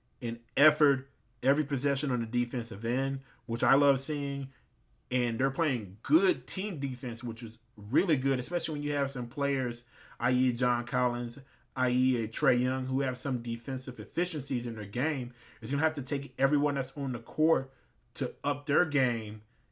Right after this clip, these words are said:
and play solid team defense to help cover up those deficiencies.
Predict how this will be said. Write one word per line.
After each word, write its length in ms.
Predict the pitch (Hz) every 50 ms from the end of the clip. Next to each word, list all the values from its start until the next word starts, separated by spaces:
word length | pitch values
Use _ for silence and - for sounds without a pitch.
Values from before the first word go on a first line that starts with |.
| _ _
and 200 | - 117 117 117
play 340 | - - 147 143 131 123 117
solid 560 | 117 - - - - 131 135 135 131 113 113
team 300 | - - - 180 185 160
defense 500 | 139 135 127 123 - 123 117 117 113 - - - - - _ -
to 60 | -
help 220 | 131 123 110 107 -
cover 360 | - - 156 135 127 131 127
up 140 | 123 123 -
those 260 | 127 127 123 113 -
deficiencies. 840 | - 98 - - 160 165 151 - 120 107 - - 101 92 90 87